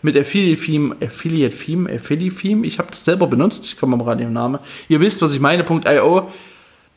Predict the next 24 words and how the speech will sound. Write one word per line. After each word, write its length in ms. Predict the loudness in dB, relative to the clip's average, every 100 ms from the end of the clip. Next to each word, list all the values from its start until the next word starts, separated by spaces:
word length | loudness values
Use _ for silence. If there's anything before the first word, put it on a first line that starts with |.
| _
unterwegs 500 | -2 0 2 2 0
sind. 140 | -4 -4
Und 180 | -4 -4
das, 340 | -4 -6 -10 -16 -2
grundsätzlich 560 | 0 2 2 0 0 -4
ist 180 | -4
das 220 | -4 -2 0
spitze, 480 | 0 0 0 -2 -4 -12 -20 _
weil 240 | 0 2 2
das 180 | 0 -2
natürlich 400 | -2 -2 -2 -2
ein, 280 | -2 -2
ein 100 | 0
leichtes 540 | 2 2 0 -2 -6 -6
Tool 240 | 0 2
ist, 400 | 4 2 -2 -4
ein 120 | -6
hervorragendes 920 | -4 -4 -2 0 2 4 2 0 -6 -4
Tool 220 | 2 2
ist, 180 | 2 0
um 120 | -2
eine 80 | -2
Nischenseite 540 | 0 -2 -2 -4 -6
aufzubauen. 520 | -8 -12 -12 -10 -10